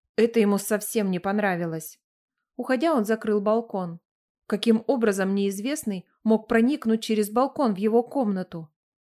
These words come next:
Дронго подошёл к двери на балкон. Она была закрыта. Получается,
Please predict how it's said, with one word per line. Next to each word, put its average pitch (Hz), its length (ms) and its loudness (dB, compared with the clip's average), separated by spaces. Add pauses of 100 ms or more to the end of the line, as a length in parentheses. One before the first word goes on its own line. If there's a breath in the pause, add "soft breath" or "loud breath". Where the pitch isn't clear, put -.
(280)
Дронго 214 380 0
подошёл 214 500 -2
к 220 60 -2
двери 208 320 -2
на 202 120 -2
балкон. 202 560 -4 (380)
Она 226 200 2
была 208 260 0
закрыта. 208 580 -6 (440)
Получается, 208 880 -2